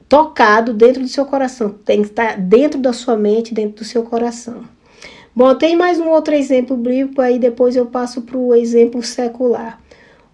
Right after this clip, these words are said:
Os planos, é, no livro de Provérbios, no, no capítulo vinte e um, no versículo cinco, diz assim,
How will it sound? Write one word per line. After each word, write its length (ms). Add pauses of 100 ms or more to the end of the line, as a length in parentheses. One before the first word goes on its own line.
Os 180
planos, 640
é, 320
no 280
livro 220
de 140
Provérbios, 800
no, 240
no 100
capítulo 520
vinte 280
e 60
um, 40
no 80
versículo 640
cinco, 400
diz 160
assim, 320